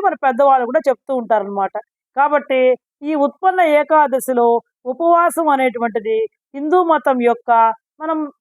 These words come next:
హిందూ మతంలో ప్రధాన దేవత ఎవరు? బ్రహ్మ, విష్ణు, మహేశ్వరులు కదా. వాళ్ళ ముగ్గురిని పూజించిన దాంతో సమానం అనమాట. మనం ఈ ఉత్పన్న ఏకాదశి వ్రతాన్ని ఆచరించడం అనేటువంటిది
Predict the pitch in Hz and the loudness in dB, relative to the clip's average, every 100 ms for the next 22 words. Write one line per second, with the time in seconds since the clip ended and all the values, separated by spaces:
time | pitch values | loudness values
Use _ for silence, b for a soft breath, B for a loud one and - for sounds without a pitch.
0 | 311 269 339 349 330 330 311 294 285 320 | -12 -4 -2 0 0 2 0 -2 0 2
1 | 339 311 302 302 294 302 277 269 285 302 | 2 2 2 2 2 2 2 0 0 0
2 | 302 285 - - 311 285 262 302 - 269 | 0 -2 -16 -8 -4 0 2 2 0 -2
3 | 247 226 208 233 262 226 _ _ - 254 | -2 0 0 0 0 -2 _ _ -2 2
4 | 277 277 269 233 320 370 359 294 294 262 | 2 0 -4 -4 0 0 0 -2 -4 -4
5 | 294 269 262 262 254 359 - 269 285 285 | -4 -4 -2 0 0 0 0 0 2 2
6 | 262 240 233 226 240 254 247 - 320 302 | 0 0 0 0 -4 -4 -6 -8 -6 -2
7 | 269 262 269 254 233 247 226 240 247 240 | 0 2 0 0 -4 -2 -2 0 0 2
8 | 220 240 254 247 240 226 226 226 269 302 | 0 0 -2 -4 -6 -4 -4 -4 -2 0
9 | 349 | 0